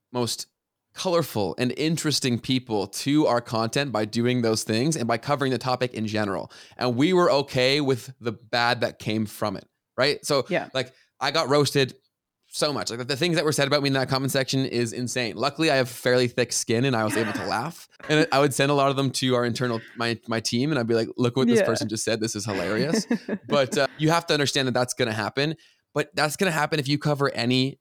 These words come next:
Speaker 1: universal topic of interest that your video goes to the mainstream. You're opening yourself up to everything, and I mean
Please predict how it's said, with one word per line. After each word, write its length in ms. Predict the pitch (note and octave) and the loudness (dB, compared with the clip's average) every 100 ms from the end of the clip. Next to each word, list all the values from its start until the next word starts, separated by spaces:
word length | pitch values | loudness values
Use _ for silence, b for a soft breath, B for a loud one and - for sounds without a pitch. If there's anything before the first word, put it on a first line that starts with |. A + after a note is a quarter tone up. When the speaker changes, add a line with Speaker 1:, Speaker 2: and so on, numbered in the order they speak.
| _ | _
Speaker 1:
universal 500 | A#2 A#2+ A2 A2+ A#2+ | 0 0 2 2 2
topic 380 | - G#2+ - A2+ | -2 -2 0 -2
of 100 | G2+ | -4
interest 400 | - A2 D#3 E3 C3+ | -4 -2 0 0 0
that 180 | B2 _ | -4 _
your 120 | B2+ | -2
video 260 | A#2 B2+ B2+ | 0 2 2
goes 300 | A2+ A#2 - | 2 2 0
to 100 | A2+ | -4
the 60 | G#2+ | -2
mainstream. 640 | G#2 G#2 - A2 G#2 G2 | -2 -2 -4 -4 -4 -2
You're 180 | A#2 D#3 | 2 2
opening 240 | D3 D3 C#3 | 2 0 -2
yourself 360 | B2+ B2 A#2+ | 0 -2 0
up 180 | B2 - | -2 -2
to 200 | - A2 - | -4 -4 -2
everything, 600 | B2 B2 G#2+ A2 G#2+ G2+ | 0 0 -2 -6 -6 -4
and 100 | G#2 | -2
I 100 | D3 D#3+ | 0 0
mean 340 | C#3 A#2+ | 0 0